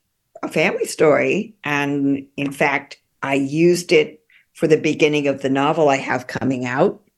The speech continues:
uh, in November, which is that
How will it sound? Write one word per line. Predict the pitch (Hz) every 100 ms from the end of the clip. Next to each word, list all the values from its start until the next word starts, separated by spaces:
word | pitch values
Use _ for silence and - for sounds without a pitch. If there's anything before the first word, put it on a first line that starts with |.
| -
uh, | 135 127 127 123 -
in | 139 131
November, | 131 123 151 185 127 120 - _ - - -
which | 151 151
is | 170 151 -
that | 151 139 - -